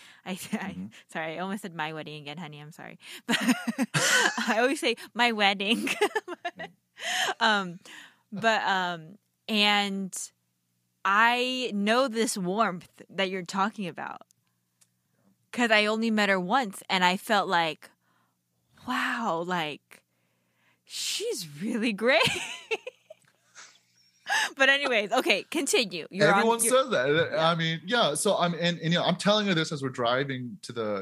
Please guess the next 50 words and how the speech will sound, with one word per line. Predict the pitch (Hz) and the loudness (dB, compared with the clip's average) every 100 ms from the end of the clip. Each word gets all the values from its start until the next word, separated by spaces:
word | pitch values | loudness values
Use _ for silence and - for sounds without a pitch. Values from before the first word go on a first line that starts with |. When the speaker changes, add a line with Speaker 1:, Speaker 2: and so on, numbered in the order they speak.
| 110 | -6
Speaker 2:
event, | 110 120 123 117 | -8 -6 -6 -8
and | 110 104 | -8 -6
then, | 107 101 - - - | -4 -6 -8 -14 -10
you | 147 | -2
know, | 127 - | -2 0
I | 127 | -2
meet | 135 131 131 | -2 -4 -4
some | 127 | -6
old | 107 110 - | -6 -8 -4
friends, | 139 139 135 123 | 0 0 -2 -4
and, | 104 117 | -8 -8
you | |
know, | 113 | -6
everyone's, | 104 107 104 | -6 -6 -6
like, | 101 | -6
hanging | 101 110 | -6 -6
out | 104 | -8
and | 101 | -8
talking, | 107 107 107 107 | -6 -8 -6 -10
and | 95 | -8
she's | - 131 | -10 -8
already | 110 104 107 | -6 -6 -6
talking | 104 98 95 98 | -8 -12 -8 -10
with | 95 | -8
people | 104 95 98 101 95 | -10 -10 -8 -8 -10
and | 90 | -12
things | 107 101 | -12 -12
like | 90 - | -14 -10
that. | 90 90 - | -10 -8 -10
And, | 107 101 95 - - - | -8 -6 -8 -12 -20 -8
um, | 110 101 | -6 -4
at | 139 139 | -4 -2
the | 127 | -2
end | 196 | 0
of | 233 | 0
the | 151 | 0
event, | 113 113 113 120 | 0 -4 -6 -6
you | |
know, | 110 104 | -8 -8
we're | 117 113 | -8 -8
walking, | 110 113 117 95 | -4 -6 -6 -14
some | - 120 | -12 -8
of | 113 | -8
us | 113 | -6
are | 104 | -6
walking | 101 101 | -8 -8
out | 98 110 | -8 -8
together, | - 104 101 98 95 - - _ - | -10 -8 -6 -4 -6 -10 -20 _ -10
um, | 98 95 87 98 _ - | -8 -6 -8 -14 _ -10
and | 107 104 104 | -8 -6 -6